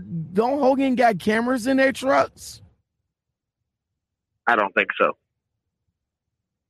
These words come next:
Speaker 1: Okay, that's gonna, that's one call I'm gonna have to make, uh,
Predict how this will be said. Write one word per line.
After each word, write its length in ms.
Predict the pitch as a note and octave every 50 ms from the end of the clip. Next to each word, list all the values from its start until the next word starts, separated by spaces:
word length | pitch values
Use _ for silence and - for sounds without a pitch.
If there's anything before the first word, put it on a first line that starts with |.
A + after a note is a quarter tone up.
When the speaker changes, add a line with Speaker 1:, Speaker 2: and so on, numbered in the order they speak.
| _ _ _ _ _ F#3 F#3 F#3 F#3+ F#3+ F#3+ G3 _ _ _ _ _ _ _ _ _ _ _ _ _ _ _ _ _ _ _ _ _ _ _ _ _ _ _ _ _ _ _ _ _ _ -
Speaker 1:
Okay, 300 | E2 G#2 - - F#2+ F#2
that's 260 | E2 E2+ F#2+ A2+ A2 -
gonna, 300 | - A#2+ B2+ B2 A#2+ -
that's 280 | A2+ A#2+ B2+ C#3 - -
one 280 | C3 D3 D#3+ D#3+ D#3
call 340 | - - E3+ D#3+ D3+ D3+ D3
I'm 80 | D3 D3
gonna 160 | D3 D#3 D3
have 200 | C#3 C#3 C#3+ B2+
to 80 | D3 C#3
make, 260 | D3 D3 D3 D3+ - - - - - - - - - - - - - _ _ _ _ _ _ _ _ _
uh, 440 | - A2 A2+ A2+ A2+ A2+ A2+ A2 A2